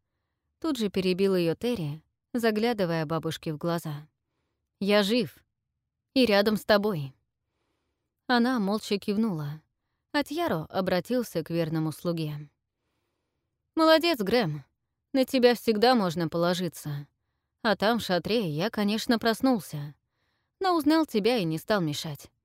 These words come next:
Если б я на самом деле превратился в Зураба, ты, старина, остался бы там лежать со свернутой шеей. Это было очень опасно для тебя. Знаешь,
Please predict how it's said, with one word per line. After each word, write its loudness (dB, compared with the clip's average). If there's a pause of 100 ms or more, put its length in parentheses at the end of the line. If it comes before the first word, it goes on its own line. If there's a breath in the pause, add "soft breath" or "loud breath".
(560)
Если 0
б -4
я 4
на 0
самом 2
деле 2
превратился -2
в -2
Зураба, -2 (540)
ты, 0
старина, 0 (320)
остался 2
бы 2
там 0
лежать 0
со -4
свернутой -2
шеей. -4 (680)
Это 2
было 2
очень 0
опасно -2
для -6
тебя. -8 (800)
Знаешь, 0